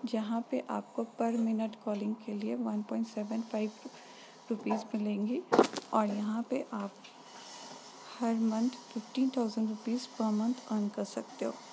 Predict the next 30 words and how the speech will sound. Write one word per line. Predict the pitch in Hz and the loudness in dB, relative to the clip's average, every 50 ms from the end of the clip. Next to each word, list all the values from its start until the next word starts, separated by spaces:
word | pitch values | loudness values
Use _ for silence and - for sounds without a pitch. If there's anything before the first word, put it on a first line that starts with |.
| - - | -4 -2
तो | - 208 | -2 0
गाइस, | 196 214 220 226 240 | 2 2 2 4 4
मैं | 254 254 254 247 | 6 6 4 4
इसका | 233 - - 240 | 2 0 0 2
लिंक | 233 226 226 226 | 4 4 4 4
डिस्क्रिप्शन | 220 226 - - 226 208 - - 240 226 | 2 0 0 -2 -4 -4 0 0 2 2
बॉक्स | 226 226 214 214 - | 2 2 -2 -4 -6
पे | - - 214 | -8 -4 -2
दे | - 214 | -2 -2
दूँगी, | 208 202 208 208 214 240 311 - - | 0 0 0 2 2 2 0 0 -2
आप | 214 202 202 - - | -4 -4 -4 -4 -4
जाके | 214 214 - 220 | -6 -4 -2 -2
वहाँ | 220 220 214 202 | -2 0 -2 -2
पे | - - | -2 -4
अप्लाई | 208 - - 185 185 185 | -4 -4 -2 -2 -2 -2
कर | 185 - 190 | -2 -4 -6
लेना। | 185 190 220 208 214 277 339 - - - - - - - - - | -4 -2 -2 0 0 -2 -4 -6 -12 -16 -16 -16 -18 -10 -4 -2
And | 226 226 220 | 0 0 0
कोई | - 220 | 0 0
दुक-, | 214 - 220 - - - - | 0 -2 -2 -4 -6 -4 -2
दिक्कत | 214 208 214 208 - - - 262 247 - 254 | -2 0 -2 -4 -6 -6 -8 -8 -4 -2 -2
आए | 240 285 349 - - - | -2 -2 -2 -4 -4 -4
तो | 202 | -2
आप | 208 214 214 | -2 -2 0
मुझे | 214 214 208 - | -2 -2 0 0
मैसेज | 254 254 226 208 - 208 208 - | 0 0 0 0 -2 -6 -6 -4
करके | - 208 202 - - 262 | -4 -4 -4 -2 -4 -6
पूछ | 254 - - 185 | -6 -6 -8 -8
सकते | 185 - - - - - - 180 | -8 -8 -10 -10 -12 -10 -10 -8
हो। | 190 | -8